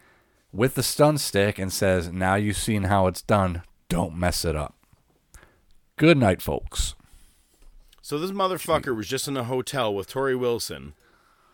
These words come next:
Speaker 2: and in the four-minute period of the N W O storming to the ring and getting in Buffer's face,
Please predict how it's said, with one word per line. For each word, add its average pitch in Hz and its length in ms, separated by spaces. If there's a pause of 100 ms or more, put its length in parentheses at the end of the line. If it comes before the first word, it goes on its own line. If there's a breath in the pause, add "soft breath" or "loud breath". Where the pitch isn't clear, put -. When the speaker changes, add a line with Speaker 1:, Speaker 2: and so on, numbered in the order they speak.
(460)
Speaker 2:
and 123 200
in 131 180
the 127 80
four-minute 170 640
period 143 380
of 117 120
the 135 120
N 143 160
W 135 420
O 117 360
storming 135 560
to 123 80
the 113 120
ring 120 380
and 110 100
getting 110 160
in 110 140
Buffer's 110 320
face, 98 420